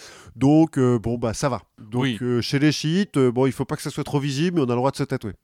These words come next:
Speaker 1: Et puis, comme ils ont tout un truc de, d'autoflagellation et tout, de, il faut se faire du mal, bon, bah, le tatouage, euh, ça va.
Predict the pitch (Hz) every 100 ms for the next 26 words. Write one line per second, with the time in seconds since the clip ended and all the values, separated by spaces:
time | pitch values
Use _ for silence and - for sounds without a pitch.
0 | _ - - - 117 170 202 202 175 175
1 | 180 165 160 - 175 143 131 123 123 131
2 | - 117 120 113 - 135 131 110 120 120
3 | 104 87 85 87 80 104 - 104 101 110
4 | 120 139 104 95 87 78 92 - 110 104
5 | 85 78 87